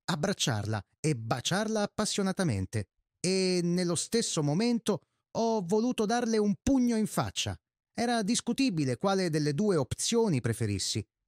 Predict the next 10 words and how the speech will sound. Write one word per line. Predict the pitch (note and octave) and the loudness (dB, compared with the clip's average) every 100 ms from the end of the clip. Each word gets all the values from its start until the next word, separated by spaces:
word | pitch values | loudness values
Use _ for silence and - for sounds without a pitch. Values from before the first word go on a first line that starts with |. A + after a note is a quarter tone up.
| _ | _
ma | D3 - _ | -4 -4 _
alla | B2+ C3 | -2 -2
fine | - A3+ B3 A3+ _ _ _ | 0 0 0 -2 _ _ _
ho | - F#3+ - | 2 2 2
preso | G#3+ A#3+ A#3+ G#3 | -2 0 2 0
il | F3 | 0
controllo | F3 F3 - A#3+ B3 A#3 | 0 0 0 0 2 0
delle | F#3+ F3 | 0 0
mie | G3 A3+ A3 | 2 2 2
emozioni. | G#3 G#3 - C#3 A2 G#2 | 0 0 0 0 0 -2